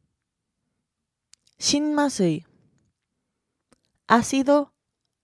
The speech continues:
ácida. 쓴맛의, amargo,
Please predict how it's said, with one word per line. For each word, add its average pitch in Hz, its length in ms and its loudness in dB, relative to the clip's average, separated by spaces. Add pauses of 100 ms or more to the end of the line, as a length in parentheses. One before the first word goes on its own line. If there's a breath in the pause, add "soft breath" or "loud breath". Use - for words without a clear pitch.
ácida. 165 600 -2 (1800)
쓴맛의, 277 880 0 (1900)
amargo, 190 640 2